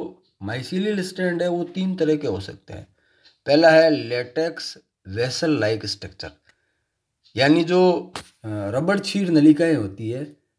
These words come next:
वैसी इसकी संरचना होती है। दूसरे तरह के जो, अ, mycelial रज्जुक होते हैं, कुछ रज्जुक पतले और थिन sclerenchymatous फाइबर्स के समान स्थूलित हो जाते हैं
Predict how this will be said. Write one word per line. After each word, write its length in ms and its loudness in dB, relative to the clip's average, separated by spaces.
वैसी 320 -4
इसकी 280 0
संरचना 440 -10
होती 340 -20
है। 140 -20
दूसरे 340 0
तरह 240 0
के 120 -2
जो, 360 0
अ, 40 -8
mycelial 540 2
रज्जुक 320 -4
होते 320 -2
हैं, 240 -6
कुछ 160 -2
रज्जुक 580 0
पतले 640 0
और 560 0
थिन 360 -2
sclerenchymatous 920 -2
फाइबर्स 520 -2
के 120 -4
समान 560 -2
स्थूलित 400 0
हो 120 -6
जाते 300 -10
हैं 220 -18